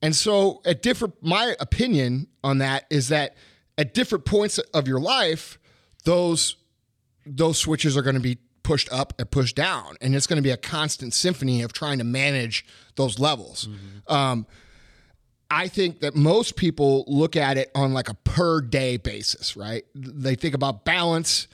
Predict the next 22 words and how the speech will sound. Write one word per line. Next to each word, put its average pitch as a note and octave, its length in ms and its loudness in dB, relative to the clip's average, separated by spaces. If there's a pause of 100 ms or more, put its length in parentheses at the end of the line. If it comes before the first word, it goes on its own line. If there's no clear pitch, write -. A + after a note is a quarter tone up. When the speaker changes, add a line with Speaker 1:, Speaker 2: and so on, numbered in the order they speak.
(220)
Speaker 1:
which C3+ 180 -2
is B2 100 0
the B2 120 0
word D3 320 4
that B2+ 80 -2
goes B2 240 0
around E3 320 0
that D3 80 2
people A2+ 240 -2
talk F#3 300 -2
about, D3 400 0 (520)
you B2 140 0
know, B2 240 2
and C#3+ 100 2
that's E3+ 160 0
a, D3 80 -2 (180)
that's G3+ 200 0
a - 20 2
word, F#3 280 4
like, C#3 260 -2 (380)
people F3+ 260 4
who F3 100 4